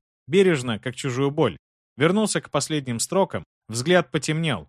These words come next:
Он зажмурился и долго сидел неподвижно, слушая, как в камине потрескивают угли.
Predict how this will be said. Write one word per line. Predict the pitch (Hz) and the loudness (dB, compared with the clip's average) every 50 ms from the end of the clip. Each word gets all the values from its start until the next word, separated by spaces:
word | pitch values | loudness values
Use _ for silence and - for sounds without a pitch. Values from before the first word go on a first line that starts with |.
| _ - | _ -8
Он | - 151 160 | -6 -4 0
зажмурился | 135 151 147 123 143 185 196 185 165 135 120 - - 123 | 2 2 2 2 2 0 0 2 2 0 0 0 -2 -2
и | |
долго | 120 139 170 165 147 139 | 0 0 0 0 0 -2
сидел | 123 - 131 123 131 131 127 | -4 -4 -4 -2 -2 -2 -2
неподвижно, | 127 120 - 131 123 120 151 180 165 139 123 120 110 | -2 -2 -2 -2 -2 -2 -2 -4 -4 -4 -4 -4 -4
слушая, | - - 156 160 - - 131 113 | -4 -4 -6 -6 -4 -2 -2 -2
как | - 131 123 - | 0 0 -2 -2
в | - - | -4 -6
камине | - 127 120 135 156 160 143 120 | -4 -2 -2 -2 -4 -4 -6 -4
потрескивают | - 113 110 - 123 127 123 - - 123 110 113 117 117 104 - | -4 -4 -4 -4 -2 -4 -4 -4 -4 -6 -4 -4 -4 -4 -4 -4
угли. | 139 117 90 90 73 - | -6 -6 -8 -12 -16 -16